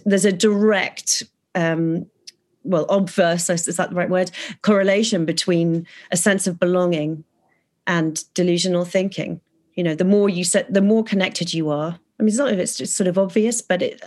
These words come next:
I still found it kind of enlightening. The more, the more you experience a sense of belonging, the more coherent,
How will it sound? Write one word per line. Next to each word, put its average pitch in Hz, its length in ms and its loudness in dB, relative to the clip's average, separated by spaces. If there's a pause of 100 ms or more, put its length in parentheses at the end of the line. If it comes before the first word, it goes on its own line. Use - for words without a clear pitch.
(120)
I 175 140 -2
still 202 260 2
found 185 280 0
it - 200 -4
kind 175 180 -4
of 165 220 -4
enlightening. 185 580 -2 (600)
The 190 60 2
more, 220 340 4 (120)
the 202 100 0
more 214 240 4
you 214 280 0
experience 196 520 -2
a 185 60 -6
sense 180 240 -2
of 175 80 -6
belonging, 170 380 0
the 165 60 0
more 180 280 0
coherent, 180 640 -2